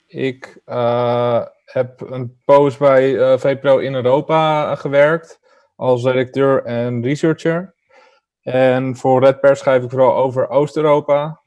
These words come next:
Eh, ik ben ook antropoloog en ik heb, eh, Russisch gestudeerd. En ik heb ook onderzoek gedo-, gedaan, eh, voor mijn master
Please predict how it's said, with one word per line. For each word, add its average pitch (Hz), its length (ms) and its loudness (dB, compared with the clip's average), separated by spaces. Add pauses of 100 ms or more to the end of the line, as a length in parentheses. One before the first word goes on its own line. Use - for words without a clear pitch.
Eh, 120 760 -6
ik - 520 -16
ben 127 320 -4
ook 127 140 -2
antropoloog 123 680 -2
en 123 100 -6
ik 120 120 -12
heb, 117 200 -4
eh, 117 220 -2
Russisch 147 420 0
gestudeerd. 135 760 -2
En 120 640 -4
ik 120 140 -18
heb 127 100 0
ook 123 140 0
onderzoek 127 460 -6
gedo-, 113 360 -4
gedaan, 113 600 -6
eh, 113 580 -8
voor 117 160 -14
mijn 117 140 -6
master 113 580 -4